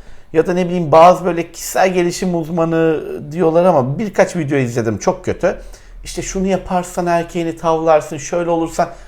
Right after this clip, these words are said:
Hayır, bu hareketler histerik hareketler, o hareketler dişil bir hareket değil. Yani tam tersine kadının erkeğe çok gitmeye çalıştığı. Hayır, sen sadece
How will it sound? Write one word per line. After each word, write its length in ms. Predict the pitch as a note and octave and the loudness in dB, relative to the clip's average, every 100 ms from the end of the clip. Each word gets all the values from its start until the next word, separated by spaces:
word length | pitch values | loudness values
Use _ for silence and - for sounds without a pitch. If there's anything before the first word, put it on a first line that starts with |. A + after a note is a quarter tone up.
| - | -8
Hayır, 440 | A3 E4 D#4 C#3+ | -4 -2 -2 -2
bu 100 | A#3 | -4
hareketler 520 | C4 B3+ B3+ - G#3+ | -6 -8 -10 -2 -2
histerik 500 | B2+ D#3 - D#3+ G#3 | -2 -6 -8 -8 -4
hareketler, 500 | C4 B3 - C#3+ B2+ | -2 -2 -6 -6 0
o 140 | C3+ D#3 | 4 4
hareketler 520 | F#3+ G#3 - E3 D3 | 2 0 2 2 2
dişil 280 | C#3 G#3 D#3+ | -4 -2 4
bir 60 | |
hareket 400 | D#3+ E3 E3 - | 4 4 -2 -4
değil. 380 | A#2 C3+ F3 C3 - - - - - | -2 0 -2 -6 -16 -20 -20 -20 -4
Yani 200 | C3 D3 D3+ | 0 0 0
tam 260 | D3 D#3+ - | 0 0 4
tersine 340 | G3+ G3 G3+ | 4 4 0
kadının 380 | - A#2+ D#3+ G3 | -4 -2 0 4
erkeğe 680 | F#3+ F3 - D#3+ C#3+ B2+ - | 6 6 2 -2 0 -4 -6
çok 260 | D#3 - | -10 -8
gitmeye 360 | B2+ - A#2 G#2 | -12 -8 -8 -8
çalıştığı. 420 | - D#2+ - F2+ | -8 -8 -8 -10
Hayır, 300 | - B3 G#3 | -6 -4 -4
sen 380 | - - E3 E3+ | -6 -2 0 0
sadece 840 | - A#2 A2+ D#3 F#3+ A#2 A2+ A#2+ | -2 2 4 6 4 0 0 -2